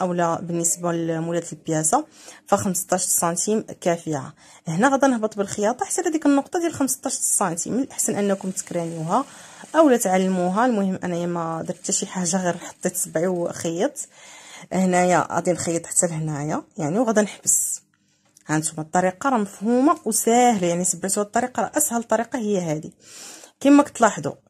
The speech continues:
كنخليوها، آه، كنخليو الخياطه ديالنا حتى لهنايا. غنفتحوا البياسه بهذا الشكل هذا، هما جوج،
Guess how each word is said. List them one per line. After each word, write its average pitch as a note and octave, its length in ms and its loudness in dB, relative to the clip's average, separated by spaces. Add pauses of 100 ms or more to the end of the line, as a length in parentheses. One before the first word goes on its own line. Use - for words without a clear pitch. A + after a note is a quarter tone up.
كنخليوها، G3+ 840 2
آه، F#3+ 260 4
كنخليو F#3 360 -2
الخياطه F#3 320 -2
ديالنا F3+ 300 0
حتى F#3 200 -6
لهنايا. D#3+ 380 -2
غنفتحوا G#3+ 440 -4
البياسه D#3+ 380 -4
بهذا D3 120 -6
الشكل - 280 -8
هذا، D3 300 -4
هما D#3 260 -4
جوج، F3+ 320 -6